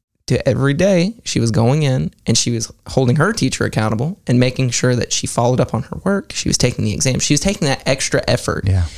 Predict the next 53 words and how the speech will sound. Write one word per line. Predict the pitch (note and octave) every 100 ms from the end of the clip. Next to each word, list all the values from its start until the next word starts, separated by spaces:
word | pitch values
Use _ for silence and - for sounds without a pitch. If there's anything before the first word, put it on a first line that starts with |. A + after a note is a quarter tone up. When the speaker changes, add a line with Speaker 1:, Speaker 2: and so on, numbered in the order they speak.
| - -
Speaker 1:
What | B2+
we're | A#2+
talking | - G3+ G3 A#2+
about, | A2+ -
she | - F3+
was | C#3
making | C3 D#3 D#3 B2+
it | C3+
happen. | F3 A#3 - - -
Speaker 2:
Yeah. | F#2 F#2
Speaker 1:
She | E2+ D#3
was | C3
going, | C3+ C3 -
"I | D#3
don't | F3 -
care. | - - A3 B3+ C3+ -
I | C3+
have | D3+ D#3+ -
to | -
pass | C#3+ B2 -
this | -
class." | - D3 C#3+
Speaker 2:
Right. | G2 F2 D#2 - - - -
Speaker 1:
It, | C3 -
it's | C3
not | D#3+ E3+
an | C3+
option. | C#3 - B2+
Speaker 2:
Failure | C3 C3
is | G#2
not | G#2 F2+
an |
option. | G#2 G2 -
Speaker 1:
Yeah, | B3 G#3+ -
it's, | C#3 - -
I, | A#3 - -
<laughs> | - D3
you | D#3+
know, | A#2 - -
I | C3+ D#3
wanna | D#3 F#3+
be | D3 C3 C3
in | - A#2+ B2+
this | F3 -
field. | A2+ A2+ - - -
Speaker 2:
Right. | F2+ E2+ -
Speaker 1:
To |
get | C3 F#3 -
there, | A2+ -
I | A#2+
need | B2+ A2+
this. | A#2+ - - -
Speaker 2:
Right. | F2 E2+